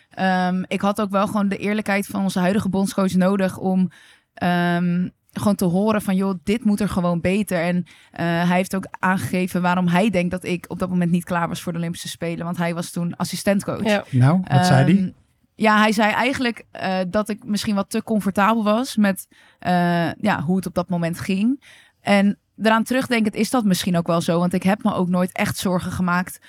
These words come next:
Speaker 1: om mijn plek. En natuurlijk werk je elke dag keihard. En ik denk ook wel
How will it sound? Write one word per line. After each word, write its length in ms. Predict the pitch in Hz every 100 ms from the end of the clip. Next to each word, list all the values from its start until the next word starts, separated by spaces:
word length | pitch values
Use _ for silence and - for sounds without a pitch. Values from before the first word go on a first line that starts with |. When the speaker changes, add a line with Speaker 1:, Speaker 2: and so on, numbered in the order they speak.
| - -
Speaker 1:
om 160 | - 202
mijn 140 | 175
plek. 300 | - 196 170
En 140 | - 185
natuurlijk 500 | 180 208 196 180 - _
werk 320 | - 180 196
je 140 | 185 -
elke 240 | 190 196
dag 200 | 190 180 -
keihard. 640 | - 185 180 180 160 -
En 120 | - 180
ik 80 |
denk 220 | 175 175 185
ook 120 | 175
wel 320 | 180 170